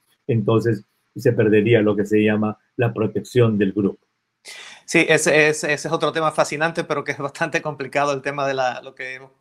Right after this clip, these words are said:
Speaker 2: conocido como inmunidad de la manada, ¿verdad? Quiere
Speaker 1: Sí.
Speaker 2: decir que el hecho de que alguien no quiera vacunarse no solamente le afecta a esta persona, sino que puede afectar a, a la
Speaker 1: Sí.
Speaker 2: comunidad en general, para
Speaker 1: Sí.
Speaker 2: resumirlo. ¿Es, es, es correcto esto?
Speaker 1: Eso es correcto, es exactamente. Cuando se llega a un porcentaje determinado,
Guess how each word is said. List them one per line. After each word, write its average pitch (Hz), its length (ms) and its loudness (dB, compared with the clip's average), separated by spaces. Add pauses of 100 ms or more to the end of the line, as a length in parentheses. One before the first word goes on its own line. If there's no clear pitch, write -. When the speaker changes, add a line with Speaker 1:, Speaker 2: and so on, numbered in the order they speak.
(320)
Speaker 2:
conocido 131 340 -10
como 131 180 -12
inmunidad 127 380 -4
de 135 80 -2
la 127 100 -2
manada, 127 380 -4
¿verdad? 123 280 -4 (340)
Quiere 156 180 -2
Speaker 1:
Sí. - 60 4
Speaker 2:
decir 160 120 -6
que - 60 -6
el 135 80 -4
hecho 147 140 -6
de 151 80 -4
que 143 100 -4
alguien 139 260 -6
no 139 140 -10
quiera 139 260 -4
vacunarse 135 540 -8
no 127 80 -12
solamente 127 380 -8
le 123 40 -4
afecta 123 480 -4
a 120 80 -4
esta 123 200 -10
persona, 139 320 -14
sino 120 240 -20
que 120 100 -20
puede 131 180 -6
afectar 123 380 -6
a, 113 220 -12 (260)
a 131 100 -6
la 123 60 -4
Speaker 1:
Sí. 110 80 -4
Speaker 2:
comunidad 113 300 -2
en 123 80 -6
general, 117 420 -4 (260)
para 117 140 -2
Speaker 1:
Sí. 127 80 -2
Speaker 2:
resumirlo. 117 440 -10 (200)
¿Es, 120 160 -12
es, 117 140 -10
es 123 160 -8
correcto 131 400 -2
esto? - 220 -18 (260)
Speaker 1:
Eso 135 260 4
es 117 80 0
correcto, 95 560 -4
es 113 100 -6
exactamente. 101 640 -4
Cuando 107 280 -2
se 110 160 -4
llega 139 260 6
a - 20 6
un 139 140 2
porcentaje 123 760 2 (160)
determinado, 120 840 2